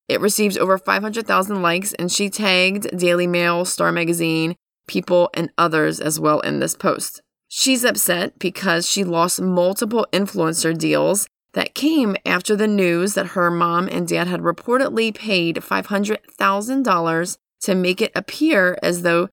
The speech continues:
she was a rowing team recruit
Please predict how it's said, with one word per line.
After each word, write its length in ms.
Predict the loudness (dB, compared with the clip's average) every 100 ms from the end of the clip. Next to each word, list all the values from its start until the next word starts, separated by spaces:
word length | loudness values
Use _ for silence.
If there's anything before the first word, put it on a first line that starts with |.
| _ _
she 280 | -6 0 2
was 240 | 2 2 2
a 120 | 0
rowing 680 | 2 2 2 2 0 -2 -4
team 340 | -4 0 0 -2
recruit 720 | -2 -2 2 2 2 -2